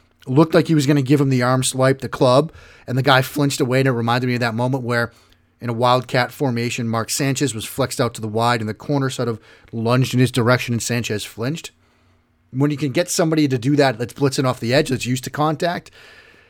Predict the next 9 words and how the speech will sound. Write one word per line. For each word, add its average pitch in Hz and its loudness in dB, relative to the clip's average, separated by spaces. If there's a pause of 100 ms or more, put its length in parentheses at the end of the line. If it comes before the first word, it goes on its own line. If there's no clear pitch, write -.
(200)
you're 139 6
a 135 4
fearsome 135 2
player. 110 -4 (540)
So - -2
Robert 160 6
Hunt 240 4
from 143 4
Louisiana, 143 6